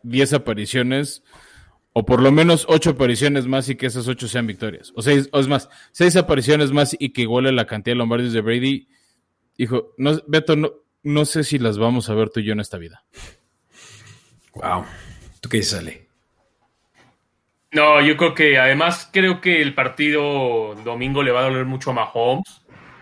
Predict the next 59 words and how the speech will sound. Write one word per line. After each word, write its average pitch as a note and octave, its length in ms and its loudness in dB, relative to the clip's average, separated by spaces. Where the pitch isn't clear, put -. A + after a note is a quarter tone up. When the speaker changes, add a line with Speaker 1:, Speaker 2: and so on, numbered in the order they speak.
Speaker 3:
porque A#2+ 1120 -2
fue, D#3+ 160 2
igual D#3 360 4
puede G#3+ 140 6
llegar G3 140 4
a F3 100 0
cuatro F3 300 2
o - 20 -6
cinco E3 280 -6
anillos, D#3+ 440 -2
pero B2+ 160 -8
siempre D#3 260 -4
va D3+ 60 0
a - 20 -6
quedar D#3 140 4
eso D3+ 180 -4
de, A#2+ 120 0
bueno, D#3 420 0
cuando C3 240 -4
jugó E3 180 0
contra E3 240 -2
Tom D3+ 220 -2
Brady D3+ 200 4
a D3 60 2
sus - 140 -14
cuarenta A2+ 320 -8
y - 60 -14
tres C3 260 -6
años, C#3 480 -4
le A2+ 160 -8
ganó A#2 300 -4
en B2+ 80 -6
el A2+ 60 -10
Super G#2+ 280 -12
Bowl, A2+ 200 -2
¿no? A2+ 280 -8
A C3+ 80 2
mí D#3 60 4
me G3+ 100 6
recordó D#3+ 320 4
mucho F3+ 200 2
ese - 80 0
Super C3+ 240 0
Bowl C#3 120 4
lo D#3 80 4
de C#3+ 80 4
Marino C3 460 2
y C3 40 0
Montana, B2+ 600 0
aunque, C3 160 -18
bueno, B2+ 160 -6
Marino B2 300 -4
nunca B2+ 220 -6
ganó A2+ 280 -6
un A#2 80 -16
Super G#2 320 -12
Bowl, A2 200 -6
ma-, A2 200 -12
eh, G2 440 -10